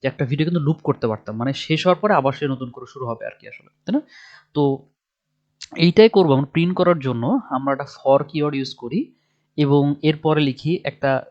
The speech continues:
সাপোজ, এটা, এটা একটা, একটা সিনট্যাক্স আছে for-এর জন্য, একটা ইনিশিয়ালাইজেশন লাগে। একদম normally বেসিক কথা যদি বলি for-এর ক্ষেত্রে, এটার ক্ষেত্রে ইনিশিয়ালাইজেশন লাগে আর কি, ইনিশিয়ালাইজার বা ইনিশিয়ালাইজেশন। আমি একটা ছবি দেখাই আপনাদেরকে,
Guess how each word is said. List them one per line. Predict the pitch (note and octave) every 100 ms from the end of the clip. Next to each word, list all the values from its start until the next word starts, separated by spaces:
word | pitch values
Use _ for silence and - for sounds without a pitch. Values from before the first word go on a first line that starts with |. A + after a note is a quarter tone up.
| _
সাপোজ, | _ - B2+ - C#3 - -
এটা, | E3+
এটা | - A3
একটা, | A#3+
একটা | A#3+ - G#3
সিনট্যাক্স | - F3+ E3 F3+ F3 C3+
আছে | A2 G#3 - _ _ _ _ - -
for-এর | - C#3+ C#3+
জন্য, | C3 A#2+ F3 - _ _ _ -
একটা | C#3 - -
ইনিশিয়ালাইজেশন | F#3 F#3+ F3 C3+ B2 B2+
লাগে। | B2 A2+ B2
একদম | - C3+ E3+ D#3+ C3+
normally | D3 D#3 F3 F#3+ B2+
বেসিক | C3+ C3+ G3 -
কথা | F3 F3+
যদি | E3+ F3+
বলি | F3
for-এর | F#3 - C#3+ D#3+
ক্ষেত্রে, | - - G3+ E4 _ _ _ -
এটার | D3
ক্ষেত্রে | D3+ E3 A#3+ -
ইনিশিয়ালাইজেশন | F3 F3+ - F3 D#3+ D3+ D#3+ C3+
লাগে | A#2 A#2+
আর |
কি, | A2+ - C#3+
ইনিশিয়ালাইজার | D3 D3 C#3+ A#2+ A#2 A#2+ - _
বা | B2
ইনিশিয়ালাইজেশন। | C3+ C3+ C3+ A#2+ A2+ D3
আমি | E3
একটা | F3+ E3 -
ছবি | - E3
দেখাই | C#3 B2 A#2+
আপনাদেরকে, | A2+ A#2 A#2+ _